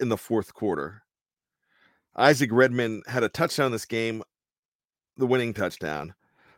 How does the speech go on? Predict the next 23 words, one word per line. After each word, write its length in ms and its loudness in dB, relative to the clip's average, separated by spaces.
but 260 6
he 240 -6
also 440 2
had 260 0
two 180 -10
fumbles 760 -6
that 120 -6
he 120 -6
lost. 560 -8
They 60 0
ended 160 8
up 100 4
shutting 380 4
down 260 4
Seneca 340 -2
Wallace 480 4
for 300 -2
that 200 -2
win. 360 -6
But 420 6
this 260 0
was, 640 0
e-, 160 8